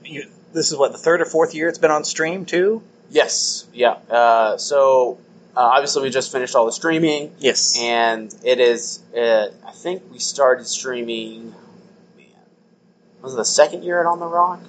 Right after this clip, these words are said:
Speaker 2: So yeah, it's probably, it's probably, like, four years.
Speaker 1: Yeah.
Speaker 2: Second or third year, yeah. So four years of streaming, and, and it's been pretty awesome. You know, I carry all our stream equipment to a lot of different events and support that. And so it's been, it's been quite an enjoyable experience to,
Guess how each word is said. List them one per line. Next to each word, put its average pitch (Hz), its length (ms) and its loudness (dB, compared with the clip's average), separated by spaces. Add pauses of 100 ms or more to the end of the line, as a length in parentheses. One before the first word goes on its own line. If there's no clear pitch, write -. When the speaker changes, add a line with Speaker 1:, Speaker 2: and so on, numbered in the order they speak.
(140)
Speaker 2:
So 139 240 2
yeah, 139 160 4
it's 175 160 -2
probably, 135 340 -2
it's - 120 -6
probably, - 300 -2
like, 131 140 -2
four 147 260 -6
years. 165 460 -6 (120)
Speaker 1:
Yeah. 117 240 0 (100)
Speaker 2:
Second 160 300 0
or 156 80 0
third 151 260 0
year, 139 180 2
yeah. 139 220 4
So 135 280 -2 (280)
four 160 340 2
years 165 300 0
of 131 100 -10
streaming, 160 540 -4
and, 110 260 -8 (160)
and 117 300 -4
it's 135 180 -4
been 127 280 0
pretty 131 240 2
awesome. 127 340 2
You 135 80 -6
know, 123 60 2
I 120 100 4
carry 127 320 4
all 117 160 6
our 117 100 2
stream 127 280 -6
equipment 117 500 -6
to 110 120 -6
a - 20 -4
lot 113 180 0
of 110 60 -14
different 107 260 -12
events 117 540 -2 (500)
and 113 260 -4
support - 440 0
that. 110 240 2
And 107 100 -12
so 120 160 0
it's 120 80 -2
been, 120 320 -2
it's 120 160 -14
been 120 120 -10
quite 143 200 4
an 135 60 2
enjoyable 131 340 2
experience 117 600 -10
to, 101 260 -6